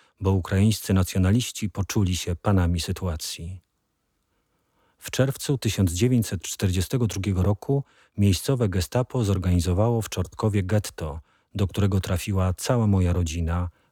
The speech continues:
a z nią i ja. Znaleźli się tam moja babcia Haja, wujek Natan, brat ojca,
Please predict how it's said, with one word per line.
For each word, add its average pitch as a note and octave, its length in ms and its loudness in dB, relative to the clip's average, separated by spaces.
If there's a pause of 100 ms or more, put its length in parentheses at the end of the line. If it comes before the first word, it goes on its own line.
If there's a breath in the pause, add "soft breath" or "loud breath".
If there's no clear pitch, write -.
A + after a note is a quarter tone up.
a A#2 100 2
z F2+ 100 0
nią F2 240 2
i F#2 120 2
ja. D#2+ 360 -4 (760 soft breath)
Znaleźli G2+ 480 2
się - 140 -4
tam G2 400 2
moja F#2+ 280 4
babcia F2+ 400 -2
Haja, G#2 560 0 (360 soft breath)
wujek F#2 460 2
Natan, G2+ 640 0
brat F2+ 280 0
ojca, F2+ 540 -4